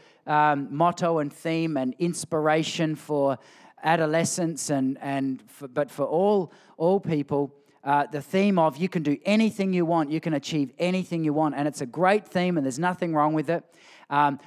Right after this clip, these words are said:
what I wanna do today is add a little bit to that about the des-, the journey of getting to that kind of destination,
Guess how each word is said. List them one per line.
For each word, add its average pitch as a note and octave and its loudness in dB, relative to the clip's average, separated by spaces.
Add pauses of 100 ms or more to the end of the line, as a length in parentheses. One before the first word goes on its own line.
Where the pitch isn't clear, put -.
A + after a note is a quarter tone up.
what F#3 6
I G3+ 8
wanna G#3+ 4
do F3 2
today F3 2
is D3 -2
add F#3 4
a F3+ 2
little A#3+ 4
bit G3 2
to F#3+ 2
that E3+ 2 (160)
about F3+ 2
the E3+ 0
des-, G#3 0
the E3+ 2
journey G#3+ 4
of D3+ 0
getting E3+ 2
to G#3 2 (300)
that D#3+ 0
kind E3 2
of C#3 -4
destination, C#3+ -2